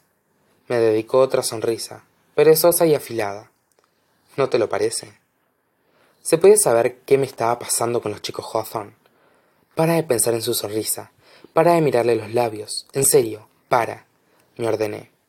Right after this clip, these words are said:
"Me parece que ya tienes bastante con la familia que tienes". Me crucé de brazos.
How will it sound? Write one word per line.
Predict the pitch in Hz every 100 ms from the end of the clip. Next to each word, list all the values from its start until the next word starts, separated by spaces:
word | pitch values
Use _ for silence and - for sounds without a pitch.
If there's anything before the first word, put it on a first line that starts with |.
| _ _ _ _ _ _ _ _ _ _ _ _ _ _ _
"Me | 165
parece | 190 196 214
que | 175
ya | 156 139
tienes | 143 139
bastante | 123 - 135 131
con | 120
la | 110
familia | 110 113 107
que | 107
tienes". | 104 113 107 110 - - _ _ _
Me | 123 117
crucé | 117 107 117
de | 110 110
brazos. | 110 - - - -